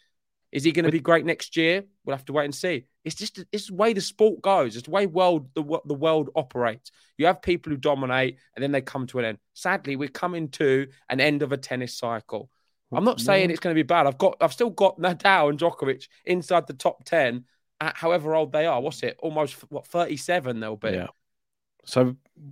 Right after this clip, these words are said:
Speaker 2: with
Speaker 1: Not
Speaker 2: the
Speaker 1: bad, is it?
Speaker 2: statement, with the statement that you made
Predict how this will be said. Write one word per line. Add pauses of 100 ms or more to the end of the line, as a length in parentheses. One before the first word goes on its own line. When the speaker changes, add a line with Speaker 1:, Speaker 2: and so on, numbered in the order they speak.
(200)
Speaker 2:
with
Speaker 1:
Not
Speaker 2:
the
Speaker 1:
bad,
is
it?
Speaker 2:
statement,
with
the
statement
that
you
made